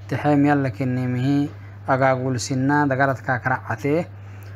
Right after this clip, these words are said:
takka ikkaha, tet badhay laanah racta, tetina tokke tet hayyahete kudiris yarabtammaya,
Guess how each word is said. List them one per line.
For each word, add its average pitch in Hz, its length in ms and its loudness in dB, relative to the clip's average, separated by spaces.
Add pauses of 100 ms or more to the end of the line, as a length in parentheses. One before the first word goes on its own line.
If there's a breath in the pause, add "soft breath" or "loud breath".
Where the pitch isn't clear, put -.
(240 loud breath)
takka - 300 4
ikkaha, 156 800 4
tet 175 180 -6
badhay 151 320 4
laanah 143 400 4
racta, 135 380 2
tetina 139 400 0
tokke 151 320 -2
tet 143 160 -4
hayyahete 135 560 0
kudiris 131 400 -2
yarabtammaya, 123 840 2